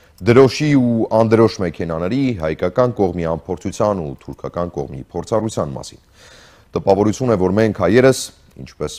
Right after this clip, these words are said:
միշտ, ընկած ենք ձևի, ոչ թե բովանդակության հետևից։ Նույնն է, երբ ժամանակին ծնողները, ծնողների ցանկությամբ ամուսնացնում էին զույգին, առանց հաշվի առնելու կողմերի զգացմունքները միմյանց նկատմամբ։ Դրա փոխարեն մեծ նշանակություն էին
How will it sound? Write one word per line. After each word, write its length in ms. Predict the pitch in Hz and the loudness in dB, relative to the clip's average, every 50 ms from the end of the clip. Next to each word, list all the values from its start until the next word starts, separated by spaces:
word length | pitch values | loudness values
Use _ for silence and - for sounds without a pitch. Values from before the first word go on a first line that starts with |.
| - 87 | -6 -4
միշտ, 320 | 110 127 120 - - - | -2 -2 -4 -4 -6 -6
ընկած 320 | 85 78 - 92 - - 95 92 | -6 -2 0 -2 -2 0 -2 -6
ենք 160 | 87 - 80 76 | -8 -8 -8 0
ձևի, 360 | 90 113 113 104 110 143 160 160 151 - _ _ _ _ _ _ _ - | 2 2 2 2 0 -2 -4 -4 -6 -8 _ _ _ _ _ _ _ -4
ոչ 80 | 123 143 | -4 -2
թե 200 | - - - 135 101 | -2 -2 -4 -2 0
բովանդակության 720 | 101 92 90 92 90 85 82 - - 80 - 78 67 65 | 0 -2 -2 -2 -4 -6 -8 -8 -10 -16 -14 -16 -14 -14
հետևից։ 380 | 69 69 - 73 64 62 - - _ _ _ _ _ - 85 | -16 -16 -18 -20 -20 -20 -20 -20 _ _ _ _ _ -10 -6
Նույնն 260 | 101 120 127 123 101 | -6 -4 -4 -4 -6
է, 40 | 78 | -6
երբ 240 | 73 71 69 - - | -6 -8 -10 -10 -6
ժամանակին 520 | 80 90 92 101 101 104 104 - 120 110 - | -4 -2 0 0 0 -2 -2 -4 -6 -4 -4
ծնողները, 400 | 107 98 98 95 101 104 101 92 92 - - _ _ - | -2 -2 -2 -2 -2 -2 -2 -4 -6 -8 -20 _ _ -8
ծնողների 400 | - 101 101 107 104 110 113 117 113 - | -6 -2 -2 -2 0 0 0 0 -2 -4
ցանկությամբ 560 | 107 98 87 - - 80 - 117 110 101 - 87 | -4 -6 -6 -6 -10 -6 -4 -4 -4 -4 -6 -6
ամուսնացնում 560 | 85 87 82 - - 90 82 - - 87 80 82 | -6 -6 -8 -10 -8 -10 -10 -10 -10 -12 -10 -10
էին 120 | 80 80 73 | -10 -10 -10
զույգին, 380 | 67 85 87 - - 160 160 143 - - - - _ - - | -8 -10 -10 -8 -6 -8 -8 -8 -10 -16 -20 -20 _ 0 4
առանց 260 | 151 180 185 151 160 151 | 4 6 6 6 6 6
հաշվի 280 | 139 - - 151 165 151 | 6 6 4 6 6 6
առնելու 340 | 139 120 117 113 123 139 127 123 | 6 6 4 0 0 0 0 0
կողմերի 340 | 110 98 101 104 101 107 104 101 | 0 0 0 -2 -4 -4 -6 -6
զգացմունքները 680 | 95 92 95 92 - - 104 95 90 - - 107 101 92 | -2 0 0 0 -2 -4 -10 -10 -8 -6 -4 -2 -2 -2
միմյանց 360 | 90 85 85 87 85 85 - - 101 | -4 -4 -4 -4 -4 -6 -8 -8 -10
նկատմամբ։ 720 | 90 - 101 98 95 - 113 107 90 73 - _ _ - - _ _ - - | -6 0 0 0 0 0 -2 -4 -4 -4 -8 _ _ -20 -20 _ _ -8 -2
Դրա 140 | 90 92 - | -2 -2 -2
փոխարեն 440 | - 104 90 - 113 120 127 131 110 - _ - 95 101 113 | -2 -4 -2 0 2 4 4 2 0 -6 _ -6 -2 2 4
մեծ 260 | 127 160 185 - - 151 | 4 4 4 2 -2 -4
նշանակություն 720 | 147 139 - 156 139 131 131 - 123 110 - 135 131 131 | -4 0 2 2 2 2 2 0 -2 -6 -4 -4 -2 -2
էին 160 | 120 117 113 | -2 -2 -4